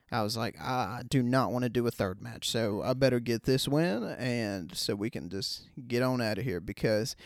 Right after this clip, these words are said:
originally, and I, I don't even know if I said this on the podcast,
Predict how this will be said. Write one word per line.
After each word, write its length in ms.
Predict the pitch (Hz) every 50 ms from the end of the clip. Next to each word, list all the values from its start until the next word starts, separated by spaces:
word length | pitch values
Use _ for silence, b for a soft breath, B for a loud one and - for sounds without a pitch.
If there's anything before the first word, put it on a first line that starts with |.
| B B B B
originally, 720 | 92 95 117 180 220 220 202 170 139 120 110 104 107 - -
and 160 | 147 131 123
I, 280 | 90 147 170 190 180 - _ -
I 60 | 143
don't 260 | 151 - 151 196 226
even 180 | 247 220 190 170
know 120 | 156 135
if 160 | 135 135 -
I 60 | 135 123
said 240 | - - 139 123
this 180 | 123 117 - -
on 100 | 127 110
the 80 | 98 -
podcast, 680 | - - 120 120 123 - - - 90 82 82 - -